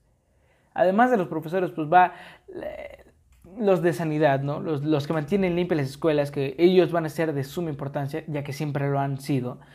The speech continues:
porque no todos, o me considero yo uno, porque evidentemente no puedo hablar de, no puedo generalizar si no, yo, si no estoy yo ahí, ¿ok? Por eso digo que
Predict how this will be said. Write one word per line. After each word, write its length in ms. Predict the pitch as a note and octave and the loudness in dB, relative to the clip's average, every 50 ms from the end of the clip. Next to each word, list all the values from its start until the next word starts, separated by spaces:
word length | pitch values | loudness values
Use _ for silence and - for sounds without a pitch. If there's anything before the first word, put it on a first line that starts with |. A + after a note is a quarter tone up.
| - - - - _ - | -20 -20 -20 -20 _ -4
porque 420 | - C#3 C#3 C#3+ D#3+ D#3 D3+ D#3 | -2 -2 -2 0 0 0 0 0
no 220 | D#3+ F3 F#3+ F3+ | 2 2 2 2
todos, 520 | F#3 F3+ E3+ D#3+ E3 E3 D#3 D#3+ - - - - | 4 2 2 4 2 0 -2 -4 -8 -16 -6 -2
o 300 | D#3 C#3+ C#3 C3+ C3+ - | 0 0 2 0 0 -2
me 160 | D#3 E3+ E3+ | -2 -4 0
considero 480 | F3 G3 F#3 F#3 - A#3 B3+ B3 A3+ A3 | 2 2 2 2 4 4 6 6 6 4
yo 220 | F3+ F3 G#3 G#3 | 4 4 4 2
uno, 360 | G#3 G3 F#3 E3+ E3 E3 D#3+ - | 2 2 0 -2 -6 -6 -8 -6
porque 400 | - D#3+ D3+ C#3+ - D#3 D#3 - - | -4 -4 -4 -2 -2 -2 -2 0 0
evidentemente 680 | F3 E3+ F3 F#3+ F#3 F#3 F#3 F3 F3+ E3 E3+ F#3 F#3 | 0 0 0 -2 -4 -4 -4 -6 -4 -2 0 -2 -2
no 180 | F#3 F3+ F3+ F3+ | 0 -2 -2 0
puedo 160 | F3+ F#3 F3+ | 2 4 4
hablar 300 | E3+ E3+ E3+ E3+ F3+ - - - - - - - - - _ _ | 6 6 6 4 4 0 -8 -16 -20 -20 -20 -20 -20 -20 _ _
de, 580 | - E3+ D#3 D#3+ D#3 D3 C#3+ C#3 C3+ B2+ - - | -6 0 2 2 2 2 2 0 -2 -4 -6 -4
no 160 | - F3+ G3+ G3+ | -2 -2 0 2
puedo 160 | G3+ G3+ F#3+ | 2 0 0
generalizar 640 | G3 F#3+ F3 E3 D3+ D3 D3 C#3+ C#3 D3 G3 E3+ | 0 -2 -4 -2 -2 -2 -2 -2 -2 -2 -4 -4
si 100 | - E3 | -4 -4
no, 120 | D#3 D3 C#3+ | -4 -4 -4
yo, 160 | C#3 C3+ C3 C3+ - - | -4 -4 -6 -8 -10 -14
si 160 | - - D#3+ | -10 -6 -4
no 100 | D#3+ D#3+ | -2 -2
estoy 240 | D#3+ D#3 - D#3+ C#3+ | -2 -2 -2 -2 -2
yo 100 | C3 B2+ | -2 -2
ahí, 220 | A2+ A2 A2+ - | -4 -6 -8 -10
¿ok? 120 | - C3 E3 F#3+ G3+ - - - - - - - - - | -8 -4 -4 -4 -4 -6 -10 -18 -20 -20 -20 -20 -10 0
Por 120 | - F#3+ G3 | 4 4 4
eso 380 | G3+ B3 A#3 A3 G3+ - - - | 6 6 6 6 4 2 -4 -6
digo 500 | - F#3 F3+ B3 B3 G3 D#3 C#3+ C#3 C#3 | -4 0 4 4 4 4 4 2 0 0
que 440 | C#3 C3 B2 A#2 A2 F#2+ - - _ | -4 -6 -6 -4 -6 -6 -10 -12 _